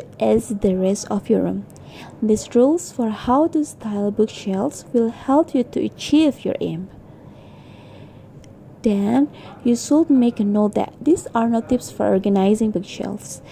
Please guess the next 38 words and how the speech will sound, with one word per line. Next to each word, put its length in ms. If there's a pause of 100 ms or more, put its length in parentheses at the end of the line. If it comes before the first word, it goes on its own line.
(220)
Rather, 260
they 240
are 160
aesthetic. 640 (240)
So, 220
for 160
example, 400
like, 260
if 180
you 80
love 440
color, 480
then 260
you 80 (260)
can, 440 (320)
um, 380
feature 440
your 180
most 540
bright 320
and 220
cheery 560
books 320
to 160
display. 400 (440)
Or 460 (320)
if 260
you 60
like 540
the 240
more 340
natural 580
look, 220
then 180
consider 420
turning 420
your 160
books 280